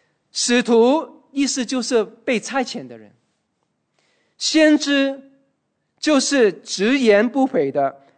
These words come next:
把神的话讲出来的人。使徒和先知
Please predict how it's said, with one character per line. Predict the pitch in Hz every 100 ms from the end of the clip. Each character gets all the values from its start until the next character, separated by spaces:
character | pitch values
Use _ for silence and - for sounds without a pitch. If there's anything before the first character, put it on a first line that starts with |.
| _
把 | 165 156
神 | - 165
的 | 214
话 | 220 196 165
讲 | - 156 135
出 | 135 190
来 | 135 117
的 | 107
人。 | 107 _ _ _ _ _ _ _ _ _ _ _ _ _ _ _ _ _
使 | - - 262
徒 | 233 311
和 | 294 254
先 | 254 277 262
知 | 254 240 240 240